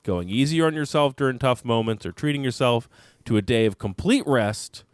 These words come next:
remember to give yourself some love this holiday season. And therapy is a great tool to build off the introspection and reflection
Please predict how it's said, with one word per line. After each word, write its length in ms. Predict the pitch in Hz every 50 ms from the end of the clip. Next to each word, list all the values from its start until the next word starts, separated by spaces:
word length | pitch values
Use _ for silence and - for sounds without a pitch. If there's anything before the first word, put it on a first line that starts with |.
| _ _ _ _ _ _
remember 320 | - 202 247 294 302 294 277
to 80 | 254
give 320 | 196 175 220 240 247 220 208
yourself 500 | 214 208 190 - - 220 185 143 139 -
some 200 | - 165 160 160
love 320 | 170 180 160 120 117 135
this 160 | 123 123 -
holiday 340 | - 170 170 165 165 165 165
season. 440 | 160 - - - - 170 - - - _ _ _ _ _ _ _
And 140 | - 110 110
therapy 320 | - 151 165 180 175 - 180
is 120 | 156 151
a 60 | 143
great 320 | 123 - 156 175 160 - -
tool 220 | - 185 175 170
to 80 | 147 131
build 340 | 117 - 156 170 175 165
off 200 | 156 151 143 -
the 120 | - 131 139
introspection 840 | 147 143 - 139 - - - 147 139 - - - 147 131 131 127 120 -
and 140 | 104 101 92
reflection 720 | 90 - - 147 143 127 - - - 131 120 123 107